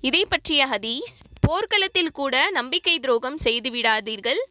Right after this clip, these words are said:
யாரையும் தீயிலிட்டு கொலை செய்யாதீர்கள், ஏற்பட போகும் தோல்விக்கு பயந்து புறங்காட்டி ஓடிவிடாதீர்கள்."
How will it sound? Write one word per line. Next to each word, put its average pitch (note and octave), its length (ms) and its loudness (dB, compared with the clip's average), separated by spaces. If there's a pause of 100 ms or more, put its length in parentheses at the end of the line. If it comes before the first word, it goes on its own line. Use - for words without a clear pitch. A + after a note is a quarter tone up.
(280)
யாரையும் G4 680 0
தீயிலிட்டு D4+ 560 0
கொலை C4+ 380 2
செய்யாதீர்கள், A3 640 2 (500)
ஏற்பட F4+ 440 2
போகும் C#4 380 -2
தோல்விக்கு C4+ 520 0
பயந்து B3+ 480 0 (100)
புறங்காட்டி E4 520 0
ஓடிவிடாதீர்கள்." A3 960 2